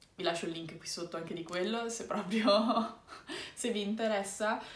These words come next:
Sono super contenta di averla trovata in questa edizione. Ehm, di Fitzgerald mi sono innamorata l'anno scorso quando ho letto Il Grande Gatsby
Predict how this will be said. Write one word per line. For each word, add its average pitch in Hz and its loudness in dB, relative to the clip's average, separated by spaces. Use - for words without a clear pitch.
Sono 233 0
super 220 -2
contenta 202 -2
di 208 -2
averla 175 -2
trovata 175 -6
in 190 -8
questa 185 -8
edizione. 190 -4
Ehm, 175 -8
di 196 -6
Fitzgerald 226 -2
mi 254 2
sono 180 -4
innamorata 175 -4
l'anno 185 -2
scorso 196 -4
quando 220 -4
ho 170 -4
letto 160 -6
Il 175 -6
Grande 170 -4
Gatsby 170 -6